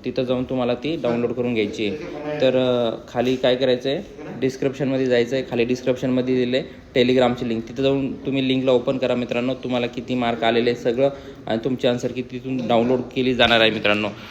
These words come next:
आणि नेक्स्ट पॉईंट आपण काय बघणार आहोत नेक्स्ट व्हिडिओमध्ये, अ, आन्सर की झालेली मित्रांनो. ऑब्जेक्शन कसं घ्यायचं आहे ते सुद्धा बघणार आहोत. कट ऑफ खाली तर खूप मुलांचे मला मेसेज आले होते, एक्झाम हार्ड होती आणि मला आता हजार दोन हजार मुलं तर टाकतीलच की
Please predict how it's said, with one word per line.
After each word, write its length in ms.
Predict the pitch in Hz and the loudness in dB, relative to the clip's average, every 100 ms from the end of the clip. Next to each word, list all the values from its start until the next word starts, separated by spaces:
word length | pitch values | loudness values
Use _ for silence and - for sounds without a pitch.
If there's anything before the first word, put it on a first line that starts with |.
| - | -4
आणि 200 | - 123 | 0 2
नेक्स्ट 300 | 127 135 139 | 4 4 2
पॉईंट 220 | 135 131 127 | 2 4 4
आपण 220 | 131 135 | 2 2
काय 140 | 131 | 4
बघणार 240 | 127 127 123 | 4 2 2
आहोत 140 | 127 | 2
नेक्स्ट 300 | 131 127 - | 0 0 0
व्हिडिओमध्ये, 380 | 131 127 123 151 160 - - - | 0 -2 0 0 -2 -14 -18 -8
अ, 40 | 117 | -4
आन्सर 520 | 117 - 123 127 120 | -2 0 -2 0 -2
की 120 | 135 | -2
झालेली 320 | 120 120 123 | -2 -2 -2
मित्रांनो. 340 | 117 - 123 - | -4 -6 -8 -4
ऑब्जेक्शन 520 | 123 127 143 143 147 | -4 -4 -6 -4 -4
कसं 280 | 143 135 151 | -2 -2 -2
घ्यायचं 300 | 123 110 135 | -2 -2 0
आहे 100 | 120 - | -2 -2
ते 80 | 139 | -4
सुद्धा 260 | 135 123 127 | -4 -2 0
बघणार 300 | 120 123 120 | 0 2 2
आहोत. 160 | 120 - - | 2 -2 -4
कट 180 | 135 143 | 0 0
ऑफ 200 | - - - - | -2 -14 -18 -4
खाली 220 | 123 127 120 - - - - | -2 -2 -6 -12 -16 -18 -4
तर 140 | 123 120 | -2 -2
खूप 140 | - 135 | -2 -2
मुलांचे 400 | 135 131 123 123 | 2 2 0 2
मला 280 | 123 131 139 - - - - | 2 2 -2 -10 -18 -16 -2
मेसेज 220 | 127 135 | 0 6
आले 140 | 127 127 | 6 6
होते, 380 | 131 - - 131 | 0 -2 -4 0
एक्झाम 240 | 127 127 | 2 2
हार्ड 180 | 127 123 | 2 2
होती 200 | 117 127 | 2 0
आणि 160 | 117 | 0
मला 300 | 123 123 120 - - - - | 0 0 -2 -4 -16 -10 -6
आता 180 | 110 | -6
हजार 320 | 123 120 123 123 | -6 -2 -2 0
दोन 160 | 131 | -2
हजार 200 | 127 127 | 0 0
मुलं 220 | 123 123 - | 0 -2 0
तर 60 | 127 127 - - | -2 -2 -12 2
टाकतीलच 520 | 131 131 139 135 131 | 2 2 -4 -2 -4
की 360 | - 135 135 | -4 -4 -4